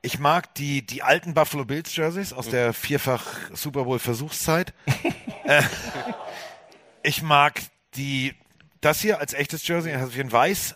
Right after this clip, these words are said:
Speaker 1: ähm, äh, weiß ich noch wie heute, es kam, äh, ich war bei Tars im Büro und es lag da. Und ich, ich hab, kann mich nicht mehr dran erinnern. Weiß, also, ich hab die Spiele von den Giants früher gesehen, ich hab Lawrence Taylor geliebt,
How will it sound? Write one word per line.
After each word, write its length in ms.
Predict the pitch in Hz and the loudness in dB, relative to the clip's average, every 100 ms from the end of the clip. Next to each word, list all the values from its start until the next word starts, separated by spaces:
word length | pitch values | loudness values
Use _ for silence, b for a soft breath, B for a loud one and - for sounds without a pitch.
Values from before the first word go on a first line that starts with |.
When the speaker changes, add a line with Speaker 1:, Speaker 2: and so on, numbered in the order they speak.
| 123 | -2
Speaker 1:
ähm, 480 | 123 120 120 117 120 | -2 -2 -8 -10 -8
äh, 420 | 113 113 113 117 - b b b b b | 0 4 4 2 -2 b b b b b
weiß 220 | 131 175 | 2 2
ich 40 | 175 | 0
noch 140 | 156 | -2
wie 60 | 147 | 0
heute, 180 | 151 117 | 0 -2
es 100 | - | -2
kam, 440 | 139 143 143 143 | 0 -2 -4 -10
äh, 420 | 117 120 117 117 117 - _ _ | 0 4 4 4 0 -8 _ _
ich 160 | - 123 | -14 0
war 120 | 151 | 0
bei 80 | 135 | 0
Tars 320 | - 143 160 | -2 -2 -2
im 80 | 147 | -6
Büro 160 | 131 170 | -6 -6
und 80 | |
es 100 | 151 | -2
lag 220 | 120 127 - | 2 2 2
da. 200 | 92 90 _ B B B B | -4 -4 _ B B B B
Und 80 | 113 | -12
ich, 100 | - - _ _ | -12 -12 _ _
ich 180 | 127 - - | -10 -8 -2
hab, 280 | 127 165 - | 2 2 2
kann 160 | 160 185 | 0 2
mich 160 | - | -2
nicht 160 | 180 - | -2 -2
mehr 80 | 151 | 0
dran 160 | 143 | 0
erinnern. 340 | 147 160 110 82 - - - 104 | 0 0 -2 -2 -18 -20 -20 0
Weiß, 220 | 127 151 | 2 2
also, 220 | 131 135 - _ _ - | 0 -2 -8 _ _ -8
ich 140 | 120 | -2
hab 100 | 143 | -2
die 100 | 123 | 0
Spiele 300 | - 160 196 | -4 0 0
von 140 | 160 127 | 0 -2
den 120 | 117 | 0
Giants 360 | 117 113 - | 2 2 -2
früher 160 | - 110 | -4 -4
gesehen, 240 | 104 139 | -2 -4
ich 80 | 110 | -2
hab 100 | 98 | -4
Lawrence 300 | 101 101 - | 0 -2 -4
Taylor 260 | 113 101 95 | -2 0 0
geliebt, 360 | 117 131 - | -2 -8 -8